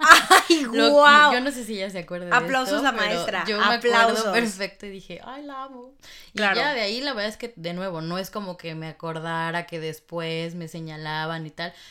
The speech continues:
Speaker 2: No, fue más lo que yo solita me, me, me metí a mi cabeza, pero sí era como, "Ay, qué oso, me cagué en un campamento".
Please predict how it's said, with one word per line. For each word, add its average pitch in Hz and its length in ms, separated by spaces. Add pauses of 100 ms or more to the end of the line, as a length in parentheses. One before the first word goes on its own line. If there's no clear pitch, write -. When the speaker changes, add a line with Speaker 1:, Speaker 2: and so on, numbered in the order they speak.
(160)
Speaker 2:
No, 302 220
fue 254 140
más 262 200
lo 277 100
que 202 120
yo 185 120
solita 196 380
me, 170 240
me, 151 220
me 156 360
metí 151 260
a 170 40
mi 175 120
cabeza, 170 400
pero 160 160
sí 170 120
era 180 100
como, 208 380
"Ay, 294 160
qué 311 180
oso, 294 300
me 277 160
cagué 262 240
en 262 80
un 277 80
campamento". 254 720